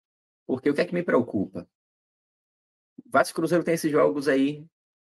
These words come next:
em que pelo menos um dos dois vai pontuar, talvez os dois no empate, que colocaria o Bahia na zona de rebaixamento, se o jogo tivesse ocorrendo na data correta.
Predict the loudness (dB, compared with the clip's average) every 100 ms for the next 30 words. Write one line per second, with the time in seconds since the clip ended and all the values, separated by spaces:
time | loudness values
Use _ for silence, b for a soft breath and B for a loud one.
0 | _ _ _ _ -8 -6 -2 -2 -2 0
1 | 2 4 2 2 2 0 0 0 0 0
2 | 2 4 4 0 _ _ _ -8 -6 -2
3 | -2 0 2 2 2 0 0 2 2 0
4 | -8 -6 -4 -2 0 0 -2 -4 -2 -2
5 | -2 -4 -2 -4 -4 -4 -4 -6 -8 -6
6 | -4 -6 -2 -2 -4 _ _ _ _ _
7 | -14 -2 -2 0 -4 -2 0 0 0 0
8 | 2 2 -2